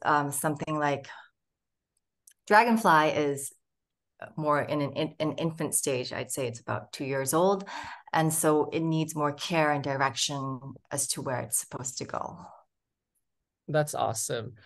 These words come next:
Speaker 2: So given your wide experience of diverse, um, uh, like, different industries, um,
Speaker 1: Yeah.
Speaker 2: seeing all these different industries like Yamaha, Parachute, and, uh,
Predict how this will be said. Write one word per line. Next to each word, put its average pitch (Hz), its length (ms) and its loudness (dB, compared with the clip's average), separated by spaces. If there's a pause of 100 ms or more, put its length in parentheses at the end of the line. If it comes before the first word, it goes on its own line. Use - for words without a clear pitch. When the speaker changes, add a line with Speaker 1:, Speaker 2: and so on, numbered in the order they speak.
(160)
Speaker 2:
So 208 720 8
given 220 360 8
your 196 240 8
wide 151 400 0
experience 151 760 4
of 147 200 2
diverse, 139 520 4
um, 123 520 0 (180)
uh, 123 540 4 (200)
like, 120 220 0
different 147 260 0
industries, 151 760 0 (380)
um, 156 140 10
Speaker 1:
Yeah. 160 280 8 (580)
Speaker 2:
seeing 233 440 2
all 170 260 6
these 190 160 6
different 185 280 0
industries 147 460 0
like 131 160 2
Yamaha, 135 880 4 (120)
Parachute, 143 840 2
and, 127 460 0
uh, 120 440 0